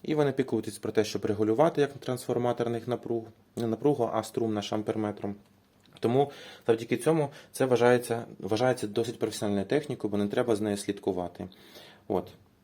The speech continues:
Отакого от формату виглядає. Клеми, розетки, вони є, поступили в наявності, можете замовляти, поки зараз є можливість. Тому,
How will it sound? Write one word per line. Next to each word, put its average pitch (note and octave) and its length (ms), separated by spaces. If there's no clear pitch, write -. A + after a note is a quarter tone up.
Отакого A2+ 360
от G2 120
формату G#2+ 420
виглядає. D#3+ 640
Клеми, G#2+ 340
розетки, G#2 420
вони G#2 180
є, D#3+ 260
поступили A2 480
в G2+ 60
наявності, D#3 720
можете A2 320
замовляти, B2+ 680
поки D3 240
зараз C#3+ 360
є C#3+ 60
можливість. C#3 580
Тому, C#3+ 300